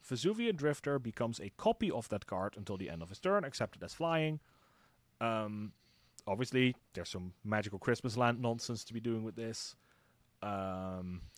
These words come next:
three mana, and you put, like, I don't know, you put Ulamog on top, and now you get the attack trigger to mill your opponent for twenty. Um, or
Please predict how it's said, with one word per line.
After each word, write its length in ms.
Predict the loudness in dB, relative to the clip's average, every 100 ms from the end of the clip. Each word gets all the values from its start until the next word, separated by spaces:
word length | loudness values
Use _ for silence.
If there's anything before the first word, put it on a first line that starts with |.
| -14
three 200 | 0 2
mana, 460 | 4 2 0 0 0
and 140 | 0 0
you 80 |
put, 240 | 0 0 0
like, 300 | -4 -6 -12 -20 _ _ _ _ _ _ _ _ _ _ _ _ -6
I 100 | -4
don't 100 | -2
know, 240 | -2 -4 -8 _ 2
you 100 | 10
put 200 | 12 12
Ulamog 480 | 12 12 12 10
on 120 | 8 4
top, 260 | 4 4
and 80 | 2
now 80 | 4
you 120 | 2
get 140 | 2
the 80 | 2
attack 260 | 6 4 4
trigger 300 | 2 2 2
to 100 | -2
mill 140 | -2
your 100 | -2
opponent 300 | -4 -6 -8
for 80 | -10
twenty. 400 | -6 -6 -4 -8 -8
Um, 680 | -6 -6 -6 -6 -6 -8 -8
or 500 | -4 -2 -2 -2 -4